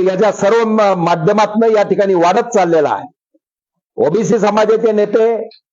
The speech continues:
आणि मराठा बांधवांचे नेते या ठिकाणी आपापल्या समाजाकरता या ठिकाणी झटत आहेत. या ठिकाणी माननीय श्री जरंगे पाटील साहेब यांनी गरजवंत मराठ्याचा लढा यासाठी वेळोवेळी उपोषण केलेले आहेत,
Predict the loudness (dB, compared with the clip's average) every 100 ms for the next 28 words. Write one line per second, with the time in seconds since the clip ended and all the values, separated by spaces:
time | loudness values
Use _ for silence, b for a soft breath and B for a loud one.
0 | _ -2 0 2 0 -2 -6 -6 -2 0
1 | 0 2 0 2 0 0 0 0 0 -2
2 | -2 -4 -10 _ _ _ _ -2 0 0
3 | 0 0 0 0 0 -2 0 -2 -2 0
4 | 0 0 0 0 0 0 0 -2 -8 _
5 | _ _ _ -2 0 0 0 0 0 -2
6 | 0 0 0 -2 -4 -8 _ _ _ _
7 | _ _ _ _ _ _ _ _ _ -4
8 | 0 2 2 0 0 2 0 0 0 0
9 | 0 0 0 0 0 0 2 0 0 0
10 | 0 0 0 -2 -6 -18 _ _ _ _
11 | _ -2 0 0 0 2 2 2 0 0
12 | 0 0 2 0 0 0 2 2 2 0
13 | 0 0 0 0 0 2 2 2 2 2
14 | 2 2 0 0 0 0 0 0 0 0
15 | -2 -4 -10 -10